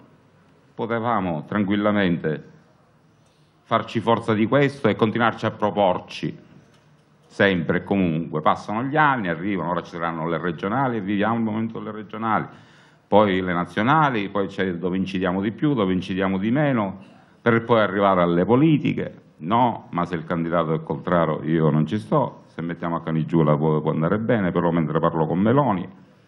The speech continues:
no, basta. Ah, gioco aperto, io non ho, io personalmente,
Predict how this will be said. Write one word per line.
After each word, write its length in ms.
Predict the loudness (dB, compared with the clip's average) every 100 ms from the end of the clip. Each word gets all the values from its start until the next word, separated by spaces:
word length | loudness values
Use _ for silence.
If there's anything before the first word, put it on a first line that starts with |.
| _ _ -20
no, 260 | -16 -16 -8
basta. 420 | -4 -4 -6 -14 -16 -20 _ _ _ _ _ _ _ _ _ _ _
Ah, 380 | 0 0 -2 -8
gioco 280 | -4 -2 0
aperto, 340 | 0 0 -2
io 260 | -2 0 0
non 180 | 0
ho, 220 | 0 -2 -2
io 460 | 0 2 0 -4 -10
personalmente, 800 | -10 -4 -2 0 0 -2 -4